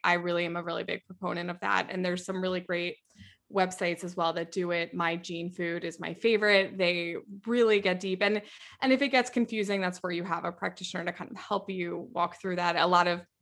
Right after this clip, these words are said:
my clients actually do that platform. And then I actually have to, like, interpret it for them because they're like, "Wait a second, there's, like, some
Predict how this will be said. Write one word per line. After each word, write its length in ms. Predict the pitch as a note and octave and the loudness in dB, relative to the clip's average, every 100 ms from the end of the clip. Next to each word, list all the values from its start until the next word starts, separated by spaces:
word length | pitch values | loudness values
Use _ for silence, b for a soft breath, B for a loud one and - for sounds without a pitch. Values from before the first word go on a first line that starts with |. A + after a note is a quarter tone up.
| - _ _ _ _ _ - | -20 _ _ _ _ _ -6
my 180 | A#3+ G3+ | 4 4
clients 400 | G3 G3+ F#3 F3+ | 4 2 2 4
actually 320 | F3 F3 F3+ | 0 0 -6
do 320 | F3 F3+ E3 E3 | -6 -8 -8 -2
that 360 | F3 F#3+ G3+ - - | 4 6 4 -2 -4
platform. 760 | F3 - - B3+ C#4 D#4 D#4+ D#4+ B B | 0 0 2 6 8 8 6 2 B B
And 120 | G3+ G#3 | 0 4
then 100 | F#3 | 6
I 280 | F3 E3+ - - | 4 2 -4 2
actually 340 | E3+ F3+ - F#3 | 6 6 4 -2
have 140 | F3 | -2
to, 80 | F3 | -2
like, 180 | F3 F3 | -4 -4
interpret 640 | F3 F#3 F#3 - - - _ - | -4 -4 -2 -4 -4 -8 _ -4
it 120 | D#3 | -4
for 160 | - E3+ | -2 0
them 220 | A2+ - | 0 0
because 200 | F#3 G3 F3+ | 0 -2 -2
they're 120 | F3+ | 0
like, 220 | F3+ F#3 | 0 2
"Wait 180 | D#4 D4+ | 2 4
a 80 | C#4+ | 6
second, 460 | B3+ G#3 F#3+ F#3+ | 4 4 2 2
there's, 180 | F#3+ F#3 | 0 2
like, 240 | F#3+ F3 | 0 0
some 480 | - G3 E3+ E3+ F#3 | 0 0 0 -6 -10